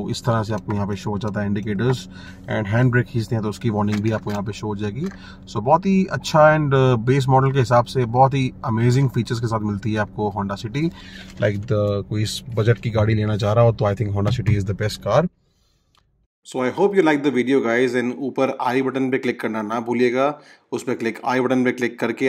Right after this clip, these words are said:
आपको एक Honda City ट्वेंटी ट्वेंटी टू की डिटेल्ड रिव्यू की वीडियो दिखाई देगी, उसको please ज़रा आप देखिए and comments में बताइए कैसी लगी आपको वीडियो।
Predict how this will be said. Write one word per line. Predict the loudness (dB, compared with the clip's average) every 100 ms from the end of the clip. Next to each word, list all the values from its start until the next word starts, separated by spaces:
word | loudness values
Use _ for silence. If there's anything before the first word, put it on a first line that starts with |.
| 0
आपको | 0 -4
एक | -4 -4
Honda | -4 -4 -6
City | -2 -2 -2 -4 -14 _ _ -6
ट्वेंटी | -2 0
ट्वेंटी | 0 0 0 -2 0
टू | -2
की | -2 -4
डिटेल्ड | -4 0 0 0 -4
रिव्यू | -4 -2 -2
की | -4
वीडियो | -6 -4 0 0 -2 -6
दिखाई | -6 -4
देगी, | 0 0 -2 -4
उसको | -8 -10
please | -8 -8 -6
ज़रा | -6
आप | -8
देखिए | -8 -2 2 2 -2 -20 _ -8
and | -8
comments | -6 -8 -8 -8
में | -10
बताइए | -8 -4 0 0
कैसी | -2 -2 -4
लगी | -2 -6
आपको | -8 -8
वीडियो। | -4 -2